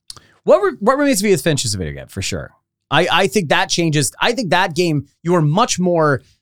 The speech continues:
a participant in where you go and how you choose to take things in order and things like that. This is coming at you.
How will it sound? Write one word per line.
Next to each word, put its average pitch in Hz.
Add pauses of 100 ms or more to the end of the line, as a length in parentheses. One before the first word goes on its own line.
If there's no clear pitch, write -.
(120)
a 165
participant 190
in 147
where 208
you 180
go 165
and 139
how 185
you 180
choose 175
to 156
take 160
things 147
in 147
order 147
and 127
things 143
like 127
that. 131 (200)
This 247
is 208
coming 160 (160)
at 202
you. -